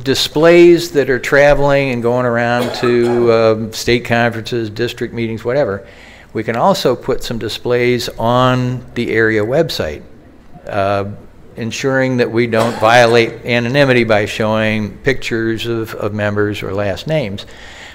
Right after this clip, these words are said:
But this will help to increase the awareness that people have of, of the archives, and it'll get you more volunteers and more support when you go for a budget.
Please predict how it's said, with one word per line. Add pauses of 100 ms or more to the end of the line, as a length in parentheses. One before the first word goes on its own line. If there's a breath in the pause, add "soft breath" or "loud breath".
(100)
But (220 loud breath)
this
will
help
to
increase
the
awareness
that
people
have
of,
of
the
archives, (440 loud breath)
and
it'll
get
you
more
volunteers (400 loud breath)
and
more
support
when
you
go
for
a
budget.